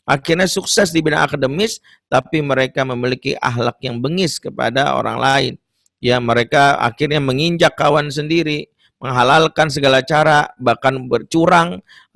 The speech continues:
tipu menipu menjadi sesuatu yang lazim, tapi orang begitu terkesima karena ternyata dia yang kaya raya, dia yang sukses. Inilah cara pandang yang mungkin tanpa sadar kita adopsi dari Barat,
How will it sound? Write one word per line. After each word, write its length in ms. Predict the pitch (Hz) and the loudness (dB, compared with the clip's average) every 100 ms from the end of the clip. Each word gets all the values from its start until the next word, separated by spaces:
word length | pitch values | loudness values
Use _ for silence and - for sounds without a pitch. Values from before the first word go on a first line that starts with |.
| _ | _
tipu 320 | 156 156 156 | -2 0 -2
menipu 560 | 147 151 156 - 185 175 | -2 -4 -8 0 0 2
menjadi 320 | 139 127 131 | 0 0 -4
sesuatu 320 | 127 135 - | -2 0 0
yang 160 | 147 127 | -2 2
lazim, 480 | 131 131 190 226 - _ _ - | 2 2 0 -2 -12 _ _ -2
tapi 320 | 131 147 143 | 0 0 2
orang 400 | 156 165 170 165 | 4 4 2 2
begitu 400 | 139 143 147 147 | 0 -2 -2 -2
terkesima 720 | - 127 131 131 160 160 131 - | -2 -2 -4 -2 -2 0 -2 0
karena 240 | 127 127 | -2 -2
ternyata 560 | 123 131 190 185 170 165 - _ | -4 -2 -2 0 -2 -2 -12 _
dia 320 | - 131 139 | -2 2 4
yang 240 | 123 113 113 | 4 2 -4
kaya 400 | - 160 180 180 | 0 2 2 2
raya, 400 | 180 170 151 127 | 4 4 4 2
dia 240 | 127 120 | 2 -4
yang 0 | |
sukses. 480 | 117 - - 98 - - | -6 -14 -12 -10 -12 -8
Inilah 480 | 185 214 226 180 - _ _ _ - | -4 0 0 0 -4 _ _ _ 0
cara 240 | 151 151 | 2 2
pandang 400 | 147 151 175 185 165 | 2 0 2 0 2
yang 240 | 151 143 | 0 0
mungkin 400 | 156 175 208 190 | -2 -6 -6 -2
tanpa 240 | 160 143 139 | -2 0 0
sadar 480 | 135 135 170 208 - _ _ - | 2 2 2 0 -4 _ _ -6
kita 320 | 156 151 - | 0 2 2
adopsi 560 | 147 170 208 - 220 | 2 2 0 -2 0
dari 240 | 156 143 147 | 4 4 4
Barat, 400 | 131 120 180 | 4 4 4